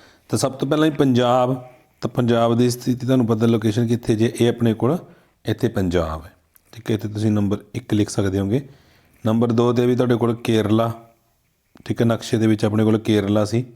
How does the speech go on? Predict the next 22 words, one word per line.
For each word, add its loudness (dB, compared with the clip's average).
ਸਕਰੀਨਸ਼ਾਟ 2
ਲੈ 4
ਲਏ 2
ਸੀ 0
ਮੈਂ, 4
ਉਹ 2
ਤੋਂ 2
ਲਿਖ 2
ਲਏ, 2
ਤੇ -2
ਹੁਣ 0
ਤੁਹਾਨੂੰ 0
ਭਰਾ 0
ਦਿਆਂਗਾ। 0
ਇੱਥੇ 0
ਨੰਬਰ 0
ਦੋ 2
ਤੁਸੀਂ -2
ਲਿਖ -2
ਸਕਦੇ -2
ਹੋ -4
ਕੇਰਲਾ। 0